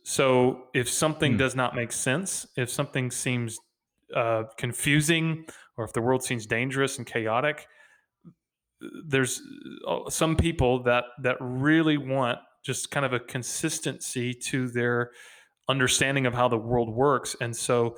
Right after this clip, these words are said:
Speaker 1: searching for an alternative explanation than the one that's being presented to them,
Speaker 2: Mm-hmm.
Speaker 1: um, is a reason why they go searching for a, another theory to explain that which they find confusing.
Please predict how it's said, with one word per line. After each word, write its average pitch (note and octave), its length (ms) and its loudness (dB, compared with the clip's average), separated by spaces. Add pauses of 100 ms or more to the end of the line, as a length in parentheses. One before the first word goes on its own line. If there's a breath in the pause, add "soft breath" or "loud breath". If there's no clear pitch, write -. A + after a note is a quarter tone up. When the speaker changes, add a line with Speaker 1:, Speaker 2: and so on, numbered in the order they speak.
(300 loud breath)
Speaker 1:
searching C#3+ 480 2
for C3 160 2
an B2 80 2
alternative C3+ 640 2
explanation B2 720 0
than A2+ 140 -2
the A2+ 100 0
one A#2 340 -2
that's A#2+ 200 -2
being A#2 220 -2
presented A#2+ 500 0
to A#2+ 100 -2
them, G#2+ 360 -4 (520 soft breath)
Speaker 2:
Mm-hmm. G2 200 -2
Speaker 1:
um, A2 440 -2 (260)
is C#3+ 160 2
a B2+ 80 4
reason B2 300 4
why A#2 100 4
they A#2+ 100 4
go A#2 120 4
searching A2+ 420 0
for A2 340 0
a, A#2 220 0
another A#2 460 2
theory A#2+ 400 4
to A#2 160 -4
explain A2 480 -4
that G#2+ 180 -4
which A2 200 -6
they A2 100 -2
find G#2+ 260 -6
confusing. G#2 540 -4